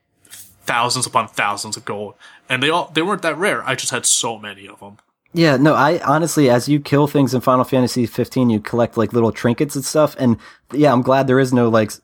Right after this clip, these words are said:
Speaker 2: uh, burden or anything in this game like there is in, like, the Elder Scrolls, because I'm carrying everything I've got since the beginning of the game, and sometimes I'll sell shit if I need to.
Speaker 1: Yeah, I think, I think Witcher does it right, 'cause it's like the crafting stuff where you need a lot of it has no weight to it,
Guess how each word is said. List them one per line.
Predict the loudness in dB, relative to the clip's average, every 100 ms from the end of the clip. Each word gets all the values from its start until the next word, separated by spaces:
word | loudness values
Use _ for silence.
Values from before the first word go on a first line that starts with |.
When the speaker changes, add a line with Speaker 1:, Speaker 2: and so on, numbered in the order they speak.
| -2
Speaker 2:
uh, | 0
burden | 0 2 4 4 2
or | 2
anything | 2 0 0 2
in | 2
this | 0
game | 0 0
like | 0 0
there | 0 0
is | 0
in, | -2
like, | -2
the | -2
Elder | -2 -2
Scrolls, | -4 -4 -4 -4
because | -2 -2 0
I'm | 0 0
carrying | 2 2 4 4
everything | 2 2 2 2 2
I've | 2
got | 2 0 0
since | -2
the | 0
beginning | 2 4 2
of |
the | 2
game, | 0 2 2
and | 2
sometimes | 0 2 0 2
I'll | 0
sell | 2 0
shit | 0 -2
if | -2 0
I |
need | 0 0 0
to. | -2 -4 -6 _ _ _ -10
Speaker 1:
Yeah, | -10 -10 -6
I | -4
think, | -2 -2
I | -2
think | -4 -2
Witcher | -2 0 -2
does | -2
it | -2
right, | -2 -2
'cause | -8
it's | -8 -6
like | -6 _
the | -6
crafting | -2 -2 -2 -2 0
stuff | 0 -2
where | -4
you | -4
need | -4
a | -2
lot | 0 2 0
of |
it | -4 -6 _ _
has | -6 -6
no | -6 -6
weight | -8 -10
to | -12
it, | -16